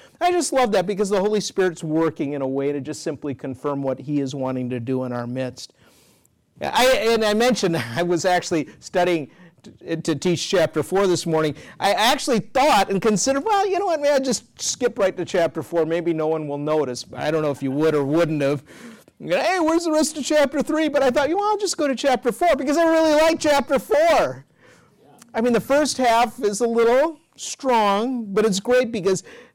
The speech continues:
uh, the beginning of chapter four is actually a contrast of the second half of chapter three. So it's necessary that chapter three be taught. But the end of chapter four talks about the return of Jesus Christ and the rapture.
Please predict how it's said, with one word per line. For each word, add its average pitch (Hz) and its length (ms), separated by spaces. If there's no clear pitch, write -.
uh, 190 100
the 196 120
beginning 226 300
of 190 80
chapter 214 320
four 240 180
is 208 120
actually 190 360
a 151 40
contrast 196 720
of 160 240
the 160 100
second 202 420
half 160 280
of 151 120
chapter 143 420
three. 190 280
So 208 160
it's 196 160
necessary 220 720
that 160 140
chapter 156 360
three 147 220
be 135 160
taught. 190 340
But 180 180
the 175 200
end 254 220
of 180 120
chapter 160 480
four 131 500
talks 131 360
about 123 280
the 131 80
return 123 320
of 113 120
Jesus 107 400
Christ 165 440
and 117 100
the 107 80
rapture. 147 580